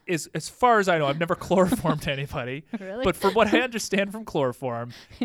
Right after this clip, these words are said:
Speaker 1: it's kinda, it's an ether. Like, it takes time. You have to take a couple of real good whiffs,
Speaker 2: <laughs>
Speaker 1: not
Speaker 2: Yeah.
Speaker 1: one, three or four
Speaker 2: Four.
Speaker 1: deep
Speaker 2: Yeah,
Speaker 1: inhales.
Speaker 2: get
Speaker 1: And that's
Speaker 2: that in
Speaker 1: probably
Speaker 2: the
Speaker 1: what
Speaker 2: lungs.
Speaker 1: David is doing as he's struggling.
Speaker 2: <laughs> Yeah.
Speaker 1: Good on you, show.
Speaker 2: <laughs> Well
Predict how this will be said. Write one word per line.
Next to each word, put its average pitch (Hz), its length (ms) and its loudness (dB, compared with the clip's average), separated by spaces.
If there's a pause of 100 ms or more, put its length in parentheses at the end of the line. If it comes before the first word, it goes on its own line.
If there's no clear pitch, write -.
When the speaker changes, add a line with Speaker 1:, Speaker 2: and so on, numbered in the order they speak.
Speaker 1:
it's 156 240 -4
kinda, 175 320 -2
it's 180 200 -6
an 156 100 -8
ether. 175 460 -2
Like, 147 200 -6
it 147 180 -6
takes - 420 -6
time. 165 500 -2
You 139 80 -4
have 165 140 0
to - 60 -8
take 185 260 -4
a 147 40 -8
couple 170 360 -6
of 127 180 -6
real 180 240 2
good 165 300 0
whiffs, 147 360 -2
Speaker 2:
<laughs> 147 140 -4
Speaker 1:
not 214 140 -2
Speaker 2:
Yeah. 254 40 -14
Speaker 1:
one, 165 440 0 (440)
three 180 260 -4
or 214 120 2
four 170 400 2
Speaker 2:
Four. - 60 -6
Speaker 1:
deep 156 240 -6
Speaker 2:
Yeah, 165 40 -4
Speaker 1:
inhales. 156 520 -2
Speaker 2:
get - 100 -16
Speaker 1:
And - 60 -8
that's 139 140 -2
Speaker 2:
that 208 60 -4
in 190 60 -4
Speaker 1:
probably 175 180 2
Speaker 2:
the 190 60 4
Speaker 1:
what 208 80 4
Speaker 2:
lungs. 175 60 -6
Speaker 1:
David 175 260 2
is 170 120 -2
doing 151 240 0
as 156 120 -6
he's 175 120 -6
struggling. 120 640 -4
Speaker 2:
<laughs> - 20 -14
Yeah. 175 200 -14 (880)
Speaker 1:
Good 285 180 2
on 254 200 4
you, 165 160 0
show. 156 500 0
Speaker 2:
<laughs> - 20 -8
Well 226 140 -2